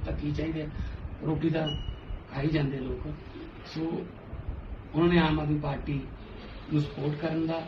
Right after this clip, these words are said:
ਸ਼ਾਮਿਲ ਹੋਣ ਦਾ ਫੈਸਲਾ ਕੀਤਾ ਤੇ ਆਮ ਆਦਮੀ ਪਾਰਟੀ ਵੱਲੋਂ ਉਹਨਾਂ ਦੇ ਪਰਿਵਾਰ ਦੀਆਂ ਕੁਰਬਾਨੀਆਂ ਨੂੰ ਦੇਖਦੇ ਹੋਏ ਅਸੀਂ ਬਹੁਤ ਖੁਸ਼ਕਿਸਮਤ ਸਮਝਦੇ ਹਾਂ ਆਪਣੇ ਆਪ ਨੂੰ ਕਿ ਸਾਨੂੰ ਇੱਕ ਇਹੋ ਜਿਹਾ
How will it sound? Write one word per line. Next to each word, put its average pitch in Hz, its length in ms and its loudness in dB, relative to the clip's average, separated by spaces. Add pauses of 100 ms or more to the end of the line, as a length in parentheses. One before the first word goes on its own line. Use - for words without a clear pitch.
ਸ਼ਾਮਿਲ 147 400 0
ਹੋਣ 156 220 4
ਦਾ 160 80 -2
ਫੈਸਲਾ 151 320 -6
ਕੀਤਾ - 340 -8 (640)
ਤੇ 151 80 0
ਆਮ 156 180 6
ਆਦਮੀ 160 160 8
ਪਾਰਟੀ 151 320 2
ਵੱਲੋਂ 151 340 4 (560)
ਉਹਨਾਂ 170 180 8
ਦੇ 170 100 6 (200)
ਪਰਿਵਾਰ 147 320 4
ਦੀਆਂ 147 160 4
ਕੁਰਬਾਨੀਆਂ 143 480 0
ਨੂੰ 147 140 4
ਦੇਖਦੇ 151 280 0
ਹੋਏ 151 160 2 (800)
ਅਸੀਂ 151 180 2
ਬਹੁਤ 147 260 2
ਖੁਸ਼ਕਿਸਮਤ 143 480 0
ਸਮਝਦੇ 147 300 4
ਹਾਂ 151 80 0
ਆਪਣੇ 143 160 -2
ਆਪ 143 140 -4
ਨੂੰ 143 100 0
ਕਿ 147 100 -4
ਸਾਨੂੰ 139 260 -4
ਇੱਕ 135 160 -8 (640)
ਇਹੋ 139 200 6
ਜਿਹਾ 151 300 6